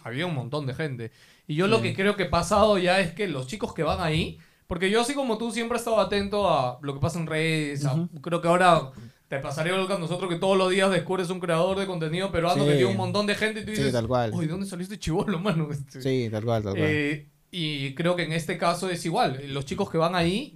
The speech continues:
Speaker 1: ya es como que están fuera de nuestro radar porque traen a
Speaker 2: Ujú.
Speaker 1: chicos de otro lado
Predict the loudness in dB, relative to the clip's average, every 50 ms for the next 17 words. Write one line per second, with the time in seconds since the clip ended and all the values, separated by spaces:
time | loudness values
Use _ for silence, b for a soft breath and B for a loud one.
0 | -12 -4 0 2 4 4 4 2 0 -4 -8 -8 -8 -8 -10 -12 -10 -6 -6 -6
1 | -6 -6 -10 -8 -6 -6 -2 0 0 -2 -2 -2 -6 -10 -10 -12 -12 -10 -8 -4
2 | 0 0 0 0 0 -4 -6 -10 -10 -10 -14 -12 -6 -4 -4 -2 -2 -2 -2 -4
3 | -4 -8 -8 -6 -6 -4 -2 -2 -4 -4 -2 -2 -2 0 4 4 4 4 4 2
4 | -2 -4